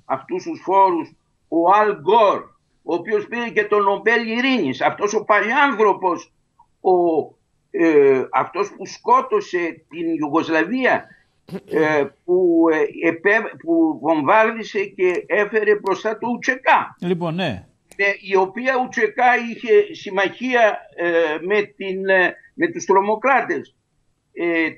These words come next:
Speaker 1: του, των τζιχαδιστών. Λοιπόν, ο Αλ Γκόρ, ο οποίος το δύο χιλιάδες επτά πήρε το Νομπέλ, παρακαλώ, το Νομπέλ
Speaker 2: Στο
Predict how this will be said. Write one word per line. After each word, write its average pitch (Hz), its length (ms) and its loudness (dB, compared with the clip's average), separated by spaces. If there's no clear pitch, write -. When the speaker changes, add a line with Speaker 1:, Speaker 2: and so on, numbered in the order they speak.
Speaker 1:
του, 185 180 -2
των 170 160 -2
τζιχαδιστών. 185 800 0
Λοιπόν, 214 420 2
ο 214 200 4
Αλ 247 140 -4
Γκόρ, 277 200 2
ο 254 60 0
οποίος 254 360 -8
το 214 140 -2
δύο 247 180 -2
χιλιάδες 247 320 2
επτά - 540 0
πήρε 262 520 -4
το 208 180 0
Νομπέλ, 214 880 0
παρακαλώ, 185 720 0
το 190 140 -4
Νομπέλ 185 480 0
Speaker 2:
Στο 202 60 -6